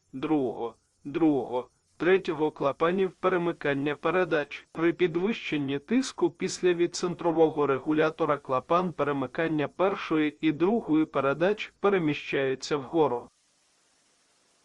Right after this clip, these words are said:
Відкривши масляний канал гальм в один і в два,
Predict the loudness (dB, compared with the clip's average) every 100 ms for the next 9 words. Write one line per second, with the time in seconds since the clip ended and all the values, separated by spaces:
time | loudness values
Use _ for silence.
0 | _ _ _ _ _ -14 -2 -2 -2 -4
1 | -2 -2 -2 0 0 -2 -2 -2 0 -2
2 | -2 -2 0 0 0 0 0 0 -2 2
3 | 2 4 0 0 -4 -6 -4 -4 -2 -2